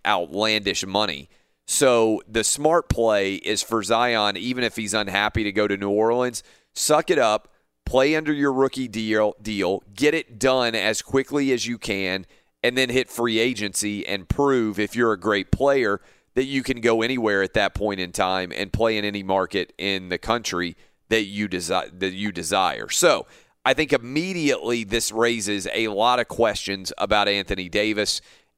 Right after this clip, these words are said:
and we'll see whether the Celtics are still willing to put together a package, potentially including Jason Tatum. We'll see whether the Lakers decide to put that number four pick,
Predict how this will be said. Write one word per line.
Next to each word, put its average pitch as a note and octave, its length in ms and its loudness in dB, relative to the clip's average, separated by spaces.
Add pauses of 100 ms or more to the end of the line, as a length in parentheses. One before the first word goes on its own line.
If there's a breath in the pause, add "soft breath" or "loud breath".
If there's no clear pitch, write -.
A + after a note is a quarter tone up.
and G#2+ 480 0
we'll D3 220 4
see C3+ 380 0
whether A2+ 600 2 (300 soft breath)
the G#2+ 60 -2
Celtics C3 640 2
are A2 80 -4
still A#2 260 2
willing A2 360 0
to G2+ 60 -2
put A#2 220 0
together G#2 480 0
a E2+ 40 -2
package, G#2+ 640 0
potentially G#2 480 -2
including G#2+ 420 -2
Jason F#2+ 380 -4
Tatum. A#2+ 420 -2 (340 soft breath)
We'll B2+ 160 2
see B2+ 320 0
whether A2+ 320 2
the G#2+ 100 0
Lakers A2+ 520 0
decide G#2+ 420 0
to G2 60 -2
put - 280 0
that G#2 180 2
number F#2+ 260 0
four A#2+ 340 2
pick, A2+ 380 0